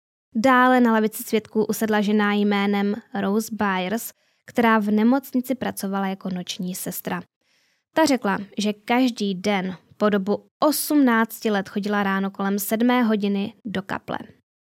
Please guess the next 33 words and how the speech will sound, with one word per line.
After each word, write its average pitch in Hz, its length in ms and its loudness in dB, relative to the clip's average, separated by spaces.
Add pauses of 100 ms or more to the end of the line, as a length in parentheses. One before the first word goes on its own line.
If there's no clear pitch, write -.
(120)
aby 202 200 0
se 208 180 -2
pomodlila, 190 580 0
než 185 180 -6
půjde 170 260 -8
domů. 175 300 -8 (720)
Dělala 220 320 4
to 214 100 0
tak 220 200 -2 (240)
každý 247 640 4
jediný 214 440 4
den, 196 380 -2 (160)
ale 208 180 2
v 196 80 -4
den 202 260 0
vraždy 202 480 -2
to 202 240 -4
neudělala. 190 800 -2 (1000)
Když 247 640 4
totiž 202 300 -4
přišla 208 340 -6
ke 202 120 -8
kapli 208 360 -4
krátce 208 540 -4
po 202 140 -8
sedmé, 196 500 -4 (320)
byla 226 280 -2
zamčená, 196 760 -4 (360)
což 233 220 2
se 233 200 0
ještě 233 320 2
nikdy 247 480 4
nestalo. 240 480 0